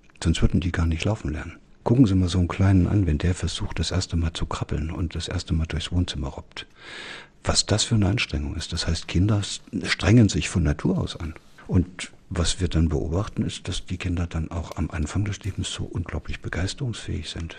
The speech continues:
dass die so neugierig sind, so entdeckerfreudig sind. Kürzlich habe ich auf dem Bahnhof ein Plakat gelesen, stand drauf: "Kinder im Alter von vier Jahren fragen tagtäglich vierhundert Fragen." Das, das ist ja ganz unglaublich, ne? Und dann schicken wir sie in die Schule.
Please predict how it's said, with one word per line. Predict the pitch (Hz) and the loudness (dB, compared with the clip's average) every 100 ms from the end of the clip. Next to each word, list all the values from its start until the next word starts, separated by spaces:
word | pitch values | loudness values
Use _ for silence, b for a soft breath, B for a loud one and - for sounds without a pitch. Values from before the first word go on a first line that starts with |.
| - | -12
dass | 85 - | -10 -8
die | 90 | -4
so | 87 95 95 | -2 0 4
neugierig | 101 107 127 110 85 78 - | 6 6 6 2 -2 -4 -8
sind, | 76 80 - | -8 -8 -4
so | 90 | 0
entdeckerfreudig | 95 - - 120 101 - 76 76 - | 0 2 2 0 -2 -2 -2 -4 -4
sind. | 80 78 | -4 -2
Kürzlich | - - 92 | -2 -2 -2
habe | 87 - | -4 -6
ich | - | -8
auf | - | -4
dem | 82 | -4
Bahnhof | 85 87 87 92 | 0 2 2 0
ein | |
Plakat | - 85 - 78 - | -2 -4 -4 -6 -6
gelesen, | 90 87 - | -4 -4 -4
stand | 85 - | -4 -2
drauf: | 82 | -4
"Kinder | - 104 120 104 B B B B | 0 2 4 2 B B B B
im | - - | -4 0
Alter | 98 101 | 2 2
von | - 85 | 4 2
vier | - - 113 104 | 0 -4 -2 0
Jahren | 95 80 80 87 92 | 0 0 0 0 -2
fragen | - - 80 92 - 98 - | -4 -2 -2 0 -2 -2 -6
tagtäglich | - 85 85 - - 80 - - 82 - - | -4 -2 -2 -4 -2 -2 -2 -4 -6 -6 -8
vierhundert | - - 110 90 92 95 82 | -6 0 0 2 0 0 -2
Fragen." | - - - - - - - - - _ _ _ - | -6 -6 -6 -8 -16 -20 -20 -20 -20 _ _ _ -8
Das, | - - - B B - | -6 -6 -8 B B 0
das | - | 2
ist | 85 - | 0 -2
ja | |
ganz | - 85 - | -2 -2 2
unglaublich, | 110 123 165 - - - | 4 6 4 2 -6 -2
ne? | 113 - | -2 4
Und | 101 95 | 4 8
dann | 123 | 8
schicken | - 117 - 87 | 6 6 6 4
wir | 85 | 4
sie | - | 2
in | 127 | 2
die | 139 | 2
Schule. | - 113 | 2 0